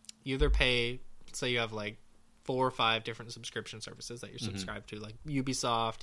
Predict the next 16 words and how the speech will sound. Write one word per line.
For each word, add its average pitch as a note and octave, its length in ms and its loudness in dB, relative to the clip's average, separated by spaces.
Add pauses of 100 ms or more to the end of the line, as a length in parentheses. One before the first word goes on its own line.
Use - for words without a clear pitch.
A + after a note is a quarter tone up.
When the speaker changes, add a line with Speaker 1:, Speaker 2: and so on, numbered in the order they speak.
(100)
Speaker 1:
E A#2 180 0
A, G#2+ 320 -2
whatever G#2+ 400 -6
it G#2 60 -6
is. G#2 340 -6 (840)
Um, A2+ 260 0
or C#3 140 4
you C#3 80 4
can D3 120 2
only D3 360 2
buy A#2 500 4 (100)
three A#2+ 280 -2
games G#2+ 500 -4 (140)
a A#2 40 -8
year A2 380 -8 (160)
total. A#2+ 400 -4